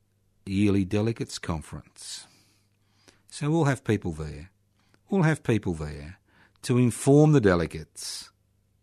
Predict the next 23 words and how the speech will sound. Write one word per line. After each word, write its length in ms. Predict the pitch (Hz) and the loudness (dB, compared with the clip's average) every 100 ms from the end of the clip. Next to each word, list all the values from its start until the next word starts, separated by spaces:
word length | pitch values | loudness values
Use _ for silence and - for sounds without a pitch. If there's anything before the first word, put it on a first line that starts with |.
| _ _ _ _ _ | _ _ _ _ _
about 600 | 101 98 104 101 92 - - _ _ _ - | 0 6 8 8 4 -4 -14 _ _ _ -6
what's 300 | 95 92 - | -4 -2 -2
happening, 500 | 92 - 92 76 - _ _ _ _ _ - _ - | -2 -2 -6 -6 -10 _ _ _ _ _ -20 _ -2
what 320 | 98 107 - _ _ _ - _ _ - | 2 0 -2 _ _ _ -20 _ _ -6
their 600 | 90 113 139 113 90 - - - - - - - | 4 8 8 6 2 -8 -20 -20 -20 -20 -20 -16
political 480 | - 104 98 92 95 | -6 -2 -2 -4 -10
party 540 | 101 87 87 92 82 - | -10 -8 -8 -10 -14 -14
is 180 | 92 85 | -12 -10
doing, 460 | - 92 87 80 - - | -4 -2 -2 -6 -16 -4
how 320 | 117 127 117 | 4 6 8
it's 220 | 107 - | 4 0
about 320 | 98 101 95 | 2 2 2
to 80 | 95 | -2
blow 500 | 80 92 107 110 104 | -2 2 6 6 4
its 280 | 90 92 - | 0 -8 -8
brains 640 | 85 90 95 92 92 82 | -6 -2 0 0 -2 -4
out 240 | 87 82 - _ _ - | -8 -8 -12 _ _ -6
politically. 800 | 95 92 98 92 - 78 78 - _ _ _ _ _ - | -2 2 2 0 -4 -10 -12 -18 _ _ _ _ _ -10
This 400 | 98 143 143 - | 2 2 2 0
is 220 | 98 92 | -2 -2
an 80 | 90 | -4
insane 960 | 85 80 - - - 123 117 110 107 | -4 -4 -2 0 0 2 4 2 0
policy. 640 | 101 104 98 101 - 85 | -2 -2 -2 -4 -6 -10